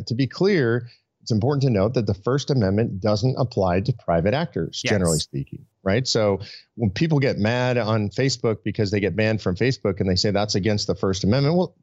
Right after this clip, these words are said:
Speaker 1: technically speaking, that's not true. In other words, and you said
Speaker 2: Yeah.
Speaker 1: this, well,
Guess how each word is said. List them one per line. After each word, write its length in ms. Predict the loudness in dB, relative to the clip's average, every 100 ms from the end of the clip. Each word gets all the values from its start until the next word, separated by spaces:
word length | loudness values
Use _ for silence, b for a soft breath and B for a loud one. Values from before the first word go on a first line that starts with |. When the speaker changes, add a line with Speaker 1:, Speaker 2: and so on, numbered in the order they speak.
| -12
Speaker 1:
technically 600 | -6 -2 -2 0 0 0
speaking, 720 | 0 0 0 2 2 2 0 B B _ -4
that's 160 | 0
not 220 | 0 0
true. 520 | -2 2 2 0 -4 -4
In 60 | 0
other 160 | 2
words, 260 | 2 0 -2
and 340 | -4 0 2
you 120 | 2 2
said 240 | 2 2
Speaker 2:
Yeah. 60 | 0
Speaker 1:
this, 140 | 0
well, 200 | 0 0